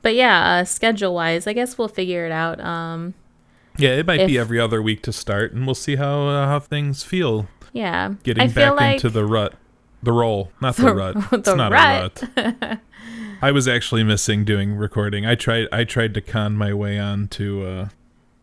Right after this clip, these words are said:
Speaker 2: uh, um, Trailer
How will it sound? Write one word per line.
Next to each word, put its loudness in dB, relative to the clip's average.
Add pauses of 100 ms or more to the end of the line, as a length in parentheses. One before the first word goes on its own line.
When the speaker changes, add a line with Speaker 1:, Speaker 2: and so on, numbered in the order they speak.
(580)
Speaker 2:
uh, -2
um, -6 (1400)
Trailer -2